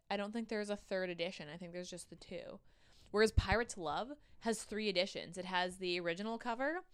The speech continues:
it has a house cover, and then it has a new cover that was released in, like, two thousand eight or something,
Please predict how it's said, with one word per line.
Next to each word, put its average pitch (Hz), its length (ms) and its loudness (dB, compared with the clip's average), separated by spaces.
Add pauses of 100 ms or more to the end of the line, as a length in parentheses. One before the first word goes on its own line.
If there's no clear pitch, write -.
(320)
it 196 120 -2
has 185 580 0 (100)
a 180 680 2
house 185 320 -2
cover, 247 460 -2
and 202 140 -2
then 190 80 0
it 190 140 0
has 180 540 0 (380)
a 185 260 6
new 175 580 4 (180)
cover 113 420 -4 (640)
that 180 120 2
was 180 280 0
released 180 320 0
in, 190 40 -2
like, 175 140 -2
two 190 100 -2
thousand 170 220 0
eight 165 220 0
or 156 100 -4
something, 104 460 -8